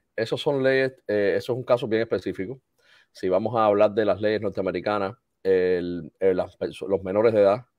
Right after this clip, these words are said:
se consideran que son, eh, tienen la tutela los padres, son los guardianes legales de los menores de edad. Una de las formas de que los guardi-, los, los padres dejan de ser el guardián legal de un menor en los Estados Unidos es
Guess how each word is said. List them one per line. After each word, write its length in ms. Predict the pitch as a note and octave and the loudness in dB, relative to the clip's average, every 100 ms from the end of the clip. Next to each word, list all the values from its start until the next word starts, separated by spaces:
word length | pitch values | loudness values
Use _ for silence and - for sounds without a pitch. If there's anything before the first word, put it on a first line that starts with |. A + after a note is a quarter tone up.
| _ _ _ _ | _ _ _ _
se 180 | - | -6
consideran 500 | G2+ G2 - G2+ A2+ | -4 -4 -2 2 2
que 120 | A2 F#2+ | 0 -4
son, 360 | - G#2+ A#2 - - | -2 -2 -2 -12 -2
eh, 380 | G2 F#2+ F#2 F2 | 2 4 2 0
tienen 200 | G2+ A2 | -2 0
la 140 | G2 | 0
tutela 380 | - - G#2+ G2 | -2 -4 0 0
los 140 | F2+ | 0
padres, 480 | - G2 F#2+ - _ _ | 0 -2 -2 -8 _ _
son 180 | _ G#2 | _ -4
los 120 | G#2+ | -2
guardianes 440 | G#2+ F#2+ G#2+ G#2+ G2+ | 2 2 2 0 0
legales 400 | G2 F#2 E2+ F2+ | 2 2 0 -4
de 100 | F#2+ | -4
los 140 | F#2 E2+ | -4 -4
menores 300 | E2 E2+ F2 | -6 -4 -2
de 80 | E2+ | -4
edad. 180 | D2+ _ _ _ _ - _ _ | -4 _ _ _ _ -20 _ _
Una 300 | A2+ B2 B2+ | -2 2 4
de 80 | A#2 | 6
las 160 | G#2 | 4
formas 440 | - A#2+ A2+ G2 A2+ | 4 4 4 -2 -6
de 320 | - F2 G2 F#2+ | -14 -4 -2 0
que 340 | F#2+ E2 - _ _ _ _ | 0 -2 -6 _ _ _ _
los 200 | G#2+ G#2 | -2 -2
guardi-, 440 | F#2+ F#2+ E2+ F#2 G#2+ | 2 0 -2 -6 -4
los, 200 | G2+ F#2+ - _ | -2 -2 -4 _
los 260 | - G2 G2 | -10 -4 -2
padres 360 | - A2+ G#2 G#2 | 2 2 4 2
dejan 220 | A#2 A#2+ | 0 -2
de 120 | G#2 | -2
ser 140 | - | -2
el 80 | A2 | -2
guardián 440 | G2 F#2 F2+ A#2+ A#2 | 0 -2 2 2 4
legal 300 | G#2+ G#2 G2 | 4 2 2
de 80 | |
un 120 | G#2+ G#2+ | 0 0
menor 280 | G#2 A2 | 0 0
en 80 | G2+ | 0
los 120 | F#2 | 0
Estados 340 | F#2+ A2 G#2+ - | -2 -2 -2 -2
Unidos 300 | A2 A2 G2+ _ _ _ - - _ | -2 -2 -2 _ _ _ -20 -20 _
es 380 | A2 A#2 - | 0 0 0